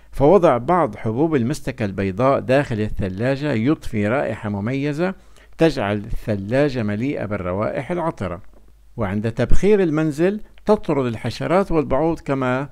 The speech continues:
تحافظ على رائحة المنزل جميلة. ومن فوائد المستكة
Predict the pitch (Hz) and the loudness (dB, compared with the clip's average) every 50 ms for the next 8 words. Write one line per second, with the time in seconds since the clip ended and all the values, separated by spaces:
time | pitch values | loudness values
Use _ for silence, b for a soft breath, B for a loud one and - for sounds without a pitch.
0 | - - - 131 110 - 131 139 143 135 - 156 151 143 - 101 107 107 104 104 | -14 -8 -6 -6 -4 -2 0 0 0 0 -2 -2 -2 -2 -2 -2 0 0 0 0
1 | 107 110 - - 117 110 120 120 - 110 101 101 113 131 147 156 147 165 180 175 | 0 0 -2 -2 -4 -4 -6 -4 -4 -4 -2 -2 -2 -2 -2 -2 -2 -2 -2 -2
2 | 160 170 190 208 202 143 107 92 101 - - - - - 120 110 113 113 - - | 0 0 0 2 2 0 0 -2 -6 -10 -16 -20 -8 -4 0 0 0 0 2 2
3 | 123 120 135 131 123 117 117 120 135 123 - - 139 - - | 4 4 6 4 4 2 0 -2 -2 -4 -4 -8 -6 -4 -4